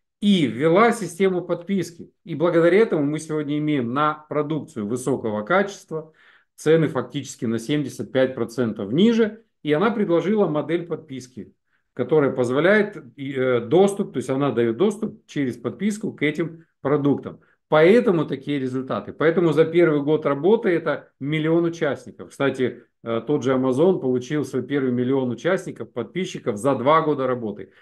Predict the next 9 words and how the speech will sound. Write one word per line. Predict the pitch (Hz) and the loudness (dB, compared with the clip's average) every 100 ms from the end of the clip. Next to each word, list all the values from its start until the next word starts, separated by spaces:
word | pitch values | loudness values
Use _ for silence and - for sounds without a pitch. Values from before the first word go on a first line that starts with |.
| - | -14
А | - | -8
сегодня | 139 156 147 196 190 | -6 -2 4 6 6
там | - 147 | 2 2
уже | 135 151 | 2 0
двести | 123 139 160 151 | 0 0 0 -2
тридцать | 127 139 143 123 123 | -6 -6 -8 -10 -4
миллионов | 117 120 120 107 | 0 0 -2 -6
пользователей. | - 113 92 87 - 90 | -4 -4 -4 -12 -18 -10
Поэтому | - 143 156 139 - | -2 0 0 -2 -4